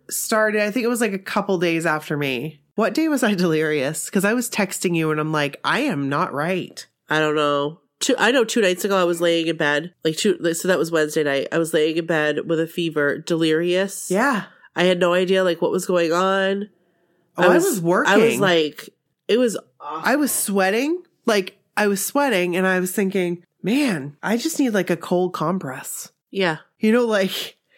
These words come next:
Speaker 1: I was sweating.
Speaker 2: I
Speaker 1: And
Speaker 2: had, I, I, yeah. No, it, that's where I was two days ago. So that was, I think that was the beginning of the week for you, wasn't it? Like, Monday?
Speaker 1: Yeah.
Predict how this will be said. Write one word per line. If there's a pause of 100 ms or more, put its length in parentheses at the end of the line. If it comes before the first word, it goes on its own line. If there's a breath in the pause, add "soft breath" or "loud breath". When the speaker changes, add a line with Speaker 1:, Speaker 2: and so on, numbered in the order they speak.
(220 soft breath)
Speaker 1:
I
was
sweating.
Speaker 2:
I
Speaker 1:
And
Speaker 2:
had,
I,
I,
yeah. (400 loud breath)
No,
it, (640)
that's
where
I
was
two
days
ago.
So
that
was,
I
think
that
was
the
beginning
of
the
week
for
you,
wasn't
it?
Like,
Monday?
Speaker 1:
Yeah.